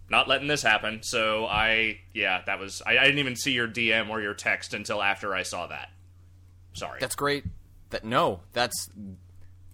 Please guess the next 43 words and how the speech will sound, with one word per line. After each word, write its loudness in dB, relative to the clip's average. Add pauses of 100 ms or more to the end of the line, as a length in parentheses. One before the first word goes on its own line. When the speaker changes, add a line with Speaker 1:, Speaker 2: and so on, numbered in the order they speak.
(240)
Speaker 2:
could 0
not 4
have 0
been 2
a 0
better 2
way. 2 (760)
Uh. -8 (1160)
<laughs> 2 (140)
Speaker 1:
Wake 6
up, 6
Speaker 2:
Just 4
Speaker 1:
Alex. 0 (240)
Come 0
on -2
now. -8
Speaker 2:
Just -2
hit, 6
just -2
hit 4
all 8
of 0
them 0
at -4
once. -2
Speaker 1:
Yeah. 2
Speaker 2:
I'm -6
forgetting. -6
I, 0
I -2
Speaker 1:
Nah, -4
Speaker 2:
didn't -10
Speaker 1:
I'm 2
Speaker 2:
put -6
Speaker 1:
not -2
Speaker 2:
the -4
Speaker 1:
even, -10
Speaker 2:
promo. -6
Speaker 1:
I'm -2
not -4
gonna -12
go -10
there. -12